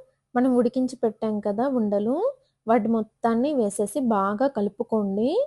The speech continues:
ఈ తాలింపు, క్యారెట్ మొత్తం ఉండలకి పట్టాలి. అలా చక్కగా కలిపేసుకోండి. ఒక రెండు మూడు నిమిషాలు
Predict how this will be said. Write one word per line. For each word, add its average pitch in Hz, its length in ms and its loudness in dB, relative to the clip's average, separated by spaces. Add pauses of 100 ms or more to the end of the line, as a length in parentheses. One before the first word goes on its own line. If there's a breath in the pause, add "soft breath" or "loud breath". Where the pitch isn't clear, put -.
(680)
ఈ 262 80 2
తాలింపు, 226 640 0
క్యారెట్ 214 540 0
మొత్తం 220 420 -2
ఉండలకి 226 400 0
పట్టాలి. 202 580 -4 (480)
అలా 214 100 2
చక్కగా 214 500 -2
కలిపేసుకోండి. 208 880 0 (600)
ఒక 247 180 0
రెండు 277 280 2
మూడు 226 160 2
నిమిషాలు 220 560 -2